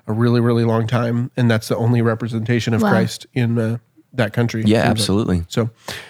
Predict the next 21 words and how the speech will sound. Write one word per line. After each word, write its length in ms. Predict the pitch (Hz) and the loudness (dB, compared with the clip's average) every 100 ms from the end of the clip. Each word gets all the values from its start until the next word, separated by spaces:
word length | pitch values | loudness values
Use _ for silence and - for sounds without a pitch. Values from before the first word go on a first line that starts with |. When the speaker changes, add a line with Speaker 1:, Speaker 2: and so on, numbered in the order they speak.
| - | -2
Speaker 1:
uh, 160 | 156 151 | 0 2
okay, 280 | 180 185 139 | 2 4 2
so 400 | - 151 147 147 160 | 4 4 4 2 2
you've 240 | 147 175 | 4 4
just 160 | 175 156 | 4 4
been 80 | |
talking 160 | 151 151 | 4 2
about 100 | 127 | 0
this 140 | 120 | 0
whole 100 | 151 131 | 2 2
idea 260 | 127 131 | 4 4
of 200 | 120 - - | 2 -2 -12
flexibility 1000 | - 143 127 135 131 127 127 123 123 120 | -4 -2 0 0 2 4 4 4 4 2
and 240 | 110 117 113 | 2 0 0
tradition 400 | 131 127 139 123 | 2 2 2 4
and 100 | 113 | 2
those 160 | 110 | 2
kinds 160 | 123 113 | 0 0
of 80 | 113 | 0
things, 340 | 120 123 - - - - | 0 0 -2 -12 -12 0
which, 320 | 135 - | 0 0